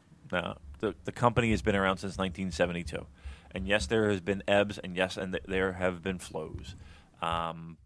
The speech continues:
they will bounce back. They will be, they will, they're, they're doing what they can. And here's the thing.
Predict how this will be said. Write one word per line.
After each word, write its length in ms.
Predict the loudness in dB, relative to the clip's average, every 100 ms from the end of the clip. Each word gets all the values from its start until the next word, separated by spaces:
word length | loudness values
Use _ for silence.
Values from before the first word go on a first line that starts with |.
| _ _ -20 -20 -4
they 160 | 0 2
will 160 | 0
bounce 380 | 0 0 0 -2
back. 420 | 4 6 6 0 -8
They 140 | -4
will 120 | -4 -6
be, 140 | -10 -16 _
they 140 | 0
will, 320 | 2 2 0 -2
they're, 140 | -2 -2
they're 180 | -2 0
doing 280 | 0 0
what 120 | -2 -2
they 100 | 0
can. 300 | 0 0 -4 _ _ -20 -10 -2
And 100 | 2
here's 180 | 2
the 60 | 4
thing. 260 | 2 2